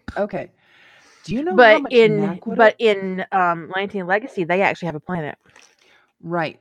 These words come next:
Speaker 1: but what I was thinking is, do you know how much naquita is in one of those, those, um, uh, those ships?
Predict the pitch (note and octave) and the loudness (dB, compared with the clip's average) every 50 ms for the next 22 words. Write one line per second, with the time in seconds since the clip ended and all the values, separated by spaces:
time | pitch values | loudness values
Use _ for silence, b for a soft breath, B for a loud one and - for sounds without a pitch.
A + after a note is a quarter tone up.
0 | - F3 - F#3 C#3 F3 F#3+ G3+ G3+ G3 F#3+ F#3 F#3 - C4 B3 B3 A#3+ G#3+ - | -14 -8 -8 -6 -6 -4 -4 -2 -2 -4 -4 -6 -8 -10 -12 -12 -12 -12 -12 -10
1 | - F3 E3+ E3+ - _ b b b b b b b b - - G#3 A3+ D#4+ F4 | -10 -10 -10 -10 -12 _ b b b b b b b b -14 -10 -8 -6 -6 -6
2 | F4+ F#4+ D#4+ - - - F3+ F3 D#3+ E3 F3 _ - A#3+ B3 C4 C4 - - A#3 | -6 -6 -8 -8 -8 -8 -8 -8 -8 -10 -12 _ -10 -10 -10 -10 -10 -12 -12 -12
3 | G#3 - - G#3+ G#3+ G#3+ A3 G#3+ A3 G3+ G#3 G#3 G#3+ G3 - - - - F#3+ F#3 | -12 -12 -10 -10 -10 -10 -10 -10 -10 -10 -10 -12 -12 -14 -16 -20 -16 -10 -8 -6
4 | F#3 F#3 F3+ F3+ F3+ - - - F#3 F3+ F3 F3 E3+ E3 E3 E3 D#3+ E3 E3+ E3 | -6 -6 -6 -8 -12 -16 -14 -10 -8 -8 -8 -8 -8 -8 -8 -10 -10 -12 -14 -16
5 | _ _ _ _ _ _ _ _ _ _ _ _ _ _ _ _ _ _ _ _ | _ _ _ _ _ _ _ _ _ _ _ _ _ _ _ _ _ _ _ _
6 | _ _ _ _ _ _ _ _ _ _ - - - E3+ E3+ E3 D#3 D3+ D3+ D3 | _ _ _ _ _ _ _ _ _ _ -20 -16 -12 -10 -8 -8 -6 -6 -8 -8
7 | D3 C#3+ - - _ _ _ _ _ _ _ _ _ _ _ - F#3 F#3+ F#3 F3+ | -10 -12 -14 -18 _ _ _ _ _ _ _ _ _ _ _ -10 -8 -8 -8 -8
8 | - - G3+ B3 _ - - - - | -8 -10 -10 -12 _ -16 -20 -20 -20